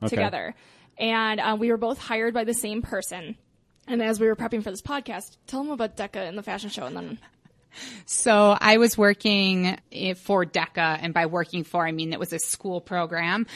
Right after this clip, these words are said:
Speaker 3: all around business and marketing
Speaker 1: Oh,
Speaker 3: education.
Speaker 1: yeah, no, I remember Decca.
Speaker 3: Who, who doesn't love Decca? I have to, like,
Speaker 1: Right.
Speaker 3: shout out Decca also because I w-, ended up being super dorky and being, like, the state
Speaker 1: <laughs>
Speaker 3: president of
Speaker 1: Oh,
Speaker 3: Wisconsin
Speaker 1: you were
Speaker 3: for
Speaker 1: into
Speaker 3: it. But, <laughs> so yeah,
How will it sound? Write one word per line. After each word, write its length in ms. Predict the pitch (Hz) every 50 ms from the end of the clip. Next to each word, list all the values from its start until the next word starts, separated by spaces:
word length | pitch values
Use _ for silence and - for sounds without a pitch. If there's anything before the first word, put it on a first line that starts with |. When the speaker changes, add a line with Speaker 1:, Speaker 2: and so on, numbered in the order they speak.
| - - - -
Speaker 3:
all 160 | 175 170 165 165
around 360 | 165 165 160 160 160 160 151
business 340 | 180 175 165 - 170 - -
and 80 | 170 165
marketing 380 | 156 160 - - 165 165 160 160
Speaker 1:
Oh, 40 |
Speaker 3:
education. 240 | 160 - 170 196 190 185 160 127 120
Speaker 1:
yeah, 60 | 139
no, 60 | 143
I 80 | 135 143
remember 260 | 170 190 175 131 120
Decca. 400 | 98 104 92 - - 104 110 107 - _ _ - _ -
Speaker 3:
Who, 200 | - - 311 277 - - - - 185
who 100 | 240 262
doesn't 220 | 240 220 214 190
love 120 | 170 165 -
Decca? 280 | - - - - -
I 80 | 180 190
have 80 | 208 -
to, 80 | 220
like, 120 | 208 190 156
Speaker 1:
Right. 120 | 120 110
Speaker 3:
shout 160 | - 190 185
out 180 | 175 175 165 170
Decca 320 | 180 160 170 - 190 185
also 360 | - 143 160 170 - 190 185 185
because 520 | 180 185 185 - 202 175 170 170 165 - -
I 60 | 175
w-, 200 | 175 190 185 170 - -
ended 240 | 175 175 170 175 175
up 160 | 170 165 -
being 200 | 175 165 147 170
super 340 | - - - 160 165 - 185
dorky 500 | 180 190 185 190 180 185 208 202 196 190 -
and 120 | 175 170
being, 160 | 175 175 170
like, 180 | 170 170 - -
the 60 | 175
state 360 | - - 302 175 180 175 294 -
Speaker 1:
<laughs> 20 |
Speaker 3:
president 460 | - 165 165 - - 175 180 180 175
of 80 | 165 175
Speaker 1:
Oh, 20 |
Speaker 3:
Wisconsin 360 | 160 - - - 165 - 120
Speaker 1:
you 100 | 131 -
were 120 | 262 269 285
Speaker 3:
for 200 | 277 269 277 277
Speaker 1:
into 160 | 294 311 320
Speaker 3:
it. 400 | 311 - - - - - 339 -
But, 220 | 269 262 247 208
<laughs> 540 | 190 - - - 294 - - - 294 294 294 359
so 100 | 370 330
yeah, 200 | 302 269 -